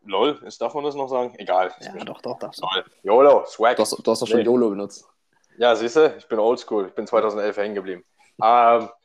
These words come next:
Speaker 1: das ist so lustig, weil ich hab's ja schon, der ein oder, also viele werden's jetzt auch erst hören, aber ich hab's schon vielen, auch so privat erzählt, so im näheren Umkreis auch. Und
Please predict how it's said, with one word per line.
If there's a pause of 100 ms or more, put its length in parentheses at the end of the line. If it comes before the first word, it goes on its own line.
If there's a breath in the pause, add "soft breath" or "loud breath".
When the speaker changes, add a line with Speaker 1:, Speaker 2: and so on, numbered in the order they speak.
(760)
Speaker 1:
das
ist
so
lustig,
weil (100)
ich
hab's
ja
schon, (320)
der
ein
oder,
also
viele
werden's
jetzt
auch
erst
hören,
aber (400 soft breath)
ich
hab's
schon
vielen,
auch
so
privat
erzählt,
so
im
näheren
Umkreis
auch. (840)
Und